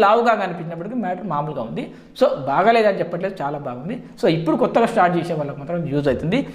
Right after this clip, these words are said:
ఇక మనకు మెథడాలజీ మటుకు అదైనా తీసుకోవచ్చు, ఇదైనా తీసుకోవచ్చు, రెండిట్లో కూడా నేనైతే రెండు బాగున్నాయి. నేను చదువుకున్న టైంలో రెండిట్లో కూడా చదువుకున్నా. So, అను పబ్లికేషన్ బుక్స్, నేను అప్పట్లో అను పబ్లికేషన్ బుక్స్ మెథడాలజీ ఉండే, so, దానికంటే బాగుంది ఇప్పుడు ఈ ఎస్ అండ్ ఎస్ ఇప్పుడు వచ్చింది.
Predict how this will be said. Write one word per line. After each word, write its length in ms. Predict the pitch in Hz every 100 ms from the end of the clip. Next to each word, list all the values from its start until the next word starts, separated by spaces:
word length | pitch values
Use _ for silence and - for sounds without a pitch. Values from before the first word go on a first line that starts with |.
| - - -
ఇక 100 | 202
మనకు 260 | 214 202 185
మెథడాలజీ 600 | 185 214 220 220 208 202 190
మటుకు 420 | 175 180 202 175 175
అదైనా 320 | 143 175 185
తీసుకోవచ్చు, 440 | 190 165 196 202 175
ఇదైనా 200 | 160 170
తీసుకోవచ్చు, 360 | 160 160 160
రెండిట్లో 320 | 147 160 165 143
కూడా 260 | 175 - - - -
నేనైతే 280 | 156 160 165
రెండు 320 | 139 139 180
బాగున్నాయి. 440 | 185 165 143 196 226
నేను 220 | 170 202
చదువుకున్న 360 | 185 185 190
టైంలో 340 | 175 170 170 214
రెండిట్లో 420 | 170 175 185 226
కూడా 120 | 208
చదువుకున్నా. 480 | 208 151 143 175 - - - -
So, 300 | 170 160 156 156 147
అను 120 | 185
పబ్లికేషన్ 500 | 220 208 196 185 190
బుక్స్, 280 | 175 175 226 185 175 175 - - - -
నేను 160 | 156 165
అప్పట్లో 540 | 165 226 220 226 226
అను 180 | 220 190
పబ్లికేషన్ 460 | 214 208 208 202 202
బుక్స్ 220 | 196 247 240 214 - 202
మెథడాలజీ 480 | 165 180 196 208 196
ఉండే, 260 | 139 113 - - -
so, 60 | 160
దానికంటే 380 | 160 190 190
బాగుంది 380 | 170 156 165 165
ఇప్పుడు 180 | 160 165
ఈ 200 | 147 139
ఎస్ 140 | 131
అండ్ 120 | 160 156
ఎస్ 120 | -
ఇప్పుడు 220 | - 123
వచ్చింది. 320 | 123 143 143